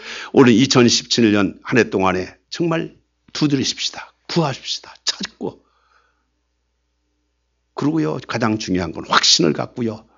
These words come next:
우리 주신 것에 감사하십시다. 그러면 하나님께서 여러분 삶에 놀라운 복을 내려 주실 것으로 확신을 합니다.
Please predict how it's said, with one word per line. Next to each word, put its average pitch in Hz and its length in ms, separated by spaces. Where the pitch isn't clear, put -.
우리 101 140
주신 113 300
것에 87 320
감사하십시다. - 1080
그러면 92 260
하나님께서 95 600
여러분 90 300
삶에 101 560
놀라운 143 680
복을 131 260
내려 110 300
주실 - 280
것으로 85 360
확신을 92 560
합니다. - 560